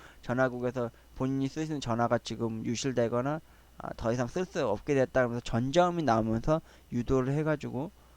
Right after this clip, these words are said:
어, 저-, 돈을 이렇게 갈취하는 경우가 있으니까요. 그런 경우 유념해서 조심하시면 좋겠습니다. 아, 오늘 한 이야기, 아, 스매싱 사기 전화를 조심합시다 이야기였습니다. 지금까지 윤호였습니다.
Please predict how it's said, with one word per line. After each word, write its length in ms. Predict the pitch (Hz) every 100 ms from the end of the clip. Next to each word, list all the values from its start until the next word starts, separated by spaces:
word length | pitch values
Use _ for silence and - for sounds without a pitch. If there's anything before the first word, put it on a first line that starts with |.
| - - - -
어, 280 | - - - - - - -
저-, 160 | - - - -
돈을 340 | - 123 127
이렇게 260 | 110 90 98
갈취하는 520 | - 117 - 151 131
경우가 320 | 117 110 123 123
있으니까요. 520 | - 110 - 110 123 - -
그런 320 | - 123 135
경우 200 | 123 123
유념해서 460 | 117 117 127 120 123
조심하시면 720 | 110 - 110 107 127 117 123 -
좋겠습니다. 540 | - - - - - - - - - - - -
아, 400 | - 92 - - - - - -
오늘 320 | - 147 165
한 200 | 165 151
이야기, 380 | 123 107 - 95 - - - - -
아, 120 | - - - - - - -
스매싱 640 | - 220 247 220 - 113 - - - - -
사기 280 | 185 180
전화를 400 | 165 123 120 131
조심합시다 880 | 131 123 117 127 120 - - 123 120 -
이야기였습니다. 640 | 107 113 107 - - - 107 - - -
지금까지 680 | - 139 139 135 131 147 147 - - - -
윤호였습니다. 640 | 117 117 113 - - -